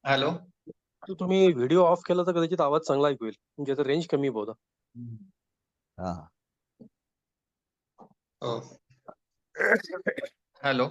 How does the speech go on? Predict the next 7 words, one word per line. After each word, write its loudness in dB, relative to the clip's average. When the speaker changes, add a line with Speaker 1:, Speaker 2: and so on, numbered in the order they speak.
Speaker 3:
हा, 4
हॅलो, 2
बोला, 4
बोला, -8
बोला. 0
Speaker 1:
हा. -4
Speaker 3:
आवाज 0